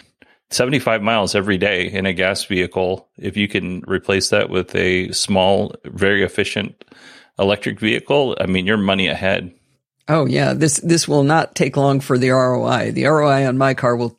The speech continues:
Speaker 2: la-, take forever, but on this one, it certainly would. Um, it, it also has a, um, speaking of the battery, it has a five-year, forty-five thousand mile limited water battery warranty.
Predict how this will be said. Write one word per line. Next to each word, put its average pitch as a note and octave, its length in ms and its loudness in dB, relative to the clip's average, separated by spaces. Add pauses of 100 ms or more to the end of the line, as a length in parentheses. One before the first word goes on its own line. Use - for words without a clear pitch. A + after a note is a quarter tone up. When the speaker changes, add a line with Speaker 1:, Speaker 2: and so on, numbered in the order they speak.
Speaker 2:
la-, B2+ 240 2
take - 280 -2
forever, A#2 400 0
but A#2 280 -2
on C#3+ 160 2
this E3 200 2
one, A#2+ 140 -2
it B2 100 -6
certainly B2+ 300 -2
would. C3 320 2 (400)
Um, F3+ 240 -2
it, G#3 160 2
it G#3+ 160 2
also A3+ 260 0
has E3 220 2
a, C#3+ 280 2 (100)
um, B2+ 340 0
speaking E3 240 2
of C#3+ 60 4
the B2+ 60 2
battery, C#3 440 2
it B2 100 2
has C3+ 280 2
a C3 180 2
five-year, D#3 720 0
forty-five D#3 520 0
thousand C3+ 380 -2
mile B2 260 0
limited C3+ 460 2
water B2+ 400 0
battery C3+ 480 2
warranty. E3+ 580 0